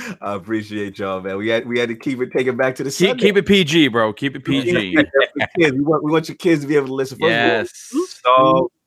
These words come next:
Speaker 1: King Addict's not here, but I know he feels the same way. I mean, it really means a lot to hear you guys say that. Yeah, I probably don't sleep as much as I should, <laughs> but, um,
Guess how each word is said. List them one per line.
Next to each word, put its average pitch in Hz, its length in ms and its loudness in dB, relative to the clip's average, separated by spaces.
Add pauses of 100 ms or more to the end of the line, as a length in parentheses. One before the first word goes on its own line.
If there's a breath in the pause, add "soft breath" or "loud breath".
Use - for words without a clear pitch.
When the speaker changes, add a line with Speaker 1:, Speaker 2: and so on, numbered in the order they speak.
(360)
Speaker 1:
King 120 580 -2
Addict's 113 400 -4
not 110 160 -4
here, 110 160 -6
but 98 100 -6
I 98 80 -6
know 107 160 -4
he 104 80 -4
feels 107 220 -6
the 98 80 -10
same 101 300 -4
way. 92 220 -6
I 95 100 -10
mean, 98 120 -6
it 101 40 -6
really 120 180 -2
means 120 180 0
a 107 80 -4
lot 104 200 -4
to 104 40 -10
hear 107 80 -2
you 107 100 -4
guys 101 220 -2
say 110 140 0
that. 110 240 0 (360 soft breath)
Yeah, 98 100 -2
I - 40 -2
probably 127 220 4
don't 131 200 4
sleep 143 300 -2
as 110 100 -4
much 123 200 2
as 113 100 -2
I 123 80 6
should, 135 300 2
<laughs> 190 580 -2
but, 113 320 2
um, 107 380 2